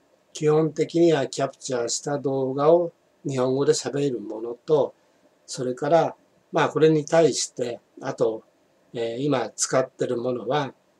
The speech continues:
えー、<clears throat> ビデオスタジオですね。ビデオスタジオの、えー、えー、シックスエックス、エックスろくかな。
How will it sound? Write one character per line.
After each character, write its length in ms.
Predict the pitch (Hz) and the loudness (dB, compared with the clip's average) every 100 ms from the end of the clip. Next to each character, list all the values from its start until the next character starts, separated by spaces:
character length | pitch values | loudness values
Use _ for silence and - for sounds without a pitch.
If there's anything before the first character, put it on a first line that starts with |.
| _ _ | _ _
え 600 | 113 113 113 113 110 110 107 107 - _ - - _ _ 180 | -12 -10 -12 -14 -16 -18 -20 -20 -20 _ -20 -20 _ _ -2
ー、 220 | 156 131 - | 0 -2 -12
<clears throat> 160 | _ - | _ -10
ビ 140 | 135 | 0
デ 140 | 165 170 | 4 6
オ 80 | |
ス 100 | 165 | 6
タ 140 | - 165 | 4 -2
ジ 100 | 123 | -2
オ 60 | |
で 80 | - | -14
す 120 | - | -8
ね。 200 | 160 170 - _ _ _ 143 | -6 -6 -10 _ _ _ -10
ビ 80 | |
デ 140 | 139 160 | 6 8
オ 80 | 156 | 8
ス 100 | - | 6
タ 140 | 160 | -2
ジ 240 | 127 123 | 0 0
オ 100 | 110 | 0
の、 320 | 110 151 156 - _ _ _ _ | 0 2 2 -2 _ _ _ _
え 520 | 120 113 110 107 104 | -8 -8 -6 -8 -10
ー、 220 | 110 127 - _ - - 127 123 | -10 -12 -14 _ -14 -10 -8 -10
え 20 | |
ー、 40 | 117 | -6
シ 180 | - | -4
ッ 80 | 127 _ | -6 _
ク 120 | 147 | -6
ス 600 | - 151 143 139 143 - | -4 -2 -2 0 -2 -2
エ 60 | - | -4
ッ 60 | |
ク 120 | - - | -2 -4
ス、 160 | 143 | 4
エ 20 | |
ッ 60 | 165 | 4
ク 100 | - | 4
ス 220 | - 165 | -4 0
ろ 100 | 160 | 0
く 100 | 160 | 0
か 120 | - | -4
な。 160 | 117 156 | -10 -10